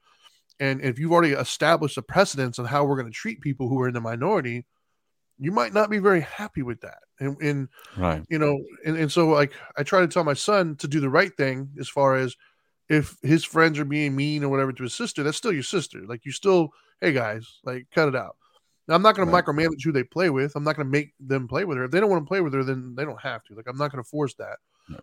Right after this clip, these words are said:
Speaker 1: But you are gonna treat her well. Like, you're not gonna bully her and be mean to her. But I try to tell my daughter, like, "I can't make them play with you. Like, you know, you guys gotta work this out somehow."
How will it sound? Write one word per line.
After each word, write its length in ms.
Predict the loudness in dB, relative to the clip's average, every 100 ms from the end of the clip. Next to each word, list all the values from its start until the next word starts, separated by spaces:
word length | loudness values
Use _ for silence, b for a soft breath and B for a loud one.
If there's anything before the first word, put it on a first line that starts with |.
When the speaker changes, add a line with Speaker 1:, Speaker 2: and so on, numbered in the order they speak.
| -6
Speaker 1:
But 100 | 2
you 140 | 8 10
are 120 | 8
gonna 140 | 4
treat 200 | -4 -4
her 160 | -4 -4
well. 340 | -6 -8 -16 _
Like, 140 | -12 -6
you're 80 | -4
not 140 | -2
gonna 120 | -4
bully 300 | -4 -2 -2
her 100 | -4
and 100 | -6
be 100 | -8
mean 240 | -10 -12 -14
to 120 | -18
her. 80 | -20 _ b b b b b b -2
But 160 | 2
I 100 | 2
try 160 | 4 4
to 60 | 4
tell 120 | 0
my 100 | -2
daughter, 580 | 2 2 2 0 -6 -12 _ _ _ -8
like, 260 | -8 -8 -16 B -10
"I 120 | -10
can't 460 | -6 -4 -4 -4 -12 -20 _ _ _ _ -2
make 320 | 2 2 0
them 460 | 0 0 0 -6 -12 _
play 200 | -6 -4
with 200 | -4 -8
you. 180 | -14 -12
Like, 220 | -10 -12
you 240 | -14 -4 -2
know, 60 |
you 160 | 0 2
guys 300 | 4 2 0
gotta 220 | 0 2
work 220 | 2 -2
this 180 | -6 -2
out 220 | -2 -2
somehow." 420 | -4 -6 -8 -8